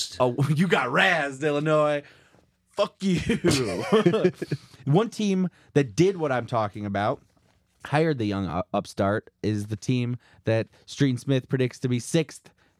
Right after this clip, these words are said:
in the Big Ten West, Minnesota. They hired a man named P J Fleck, who, uh, who turned Western Michigan into a team that everybody cared about, <laughs>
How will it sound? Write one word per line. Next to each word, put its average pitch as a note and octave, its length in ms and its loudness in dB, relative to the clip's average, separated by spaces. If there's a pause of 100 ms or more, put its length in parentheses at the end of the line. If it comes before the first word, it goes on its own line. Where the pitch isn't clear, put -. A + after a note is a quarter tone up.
in B2 100 -2
the B2+ 60 0
Big C3 180 0
Ten B2+ 240 0
West, B2+ 460 -2 (320)
Minnesota. C3+ 760 0 (540)
They C3 160 2
hired A#2 480 0 (360)
a - 80 -4
man A2 240 0
named G2+ 200 -2
P B2+ 180 0
J A#2+ 160 2
Fleck, A2+ 400 -4
who, G#2 440 -2 (580)
uh, F2+ 340 2 (220)
who B2 140 -4
turned D#3 500 0 (120)
Western A#2+ 460 -2
Michigan F#2 640 -2 (540)
into G2+ 720 0 (640)
a G#2 80 0
team C3 360 0
that G#2+ 220 -2
everybody A2+ 600 0
cared G#2+ 320 0
about, E2 300 -6 (280)
<laughs> - 60 6